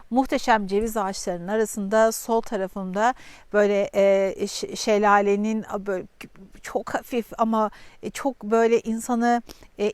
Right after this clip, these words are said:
iyileştiren, e, sesiyle sol kulağımda onu dinliyorum. Ve bugün size en içten halimle "Neden kilo veremiyorum?" sorusunun yanıtını vereceğim.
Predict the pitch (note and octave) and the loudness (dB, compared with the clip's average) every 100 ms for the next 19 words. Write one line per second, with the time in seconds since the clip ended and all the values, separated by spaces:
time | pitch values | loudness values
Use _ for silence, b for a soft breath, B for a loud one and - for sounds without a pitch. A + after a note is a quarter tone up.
0 | - A#3+ A#3+ B3+ - C4+ C4 C4 A3+ - | 0 2 4 0 -2 2 6 6 2 -4
1 | G#3+ - A#3+ - A#3+ A3+ G3+ A3+ - B | -6 -4 -4 -2 0 2 4 2 0 B
2 | B - C4 B3 - A3 F#3 F#3 F3+ G3+ | B -4 0 2 0 -2 -2 -2 -2 -2
3 | A#3 G#3+ G3+ G3+ F#3+ G3+ - G#3 A#3 B3+ | -2 -2 -4 -4 -2 -4 -4 -2 0 0
4 | A3+ A3 - G#3 G3+ G#3+ - C#4 C#4+ A#3+ | 0 -2 -4 -4 -2 -2 -2 0 0 -2
5 | A3 - - G3+ F#3+ F#3+ A3+ G#3+ G#3 G#3+ | -10 -12 -6 -4 -4 0 2 4 2 -4
6 | G3+ G3 A#3 b b b A#3+ C#4 D#4 D4+ | -4 -6 -6 b b b -2 0 2 0
7 | C#4 A#3+ - A3+ G#3 A3 A3 G#3 G3+ F#3 | 0 -4 -2 -2 2 2 2 -2 -4 -4
8 | F3 F3+ F#3 - C#4+ A3+ - G#3 B3+ D#4+ | -6 -8 -10 -2 0 0 -4 -6 -6 -2
9 | C4+ G3 F3+ - E3 D3+ A#2+ - - | 0 0 0 -8 -8 -8 -8 -8 -12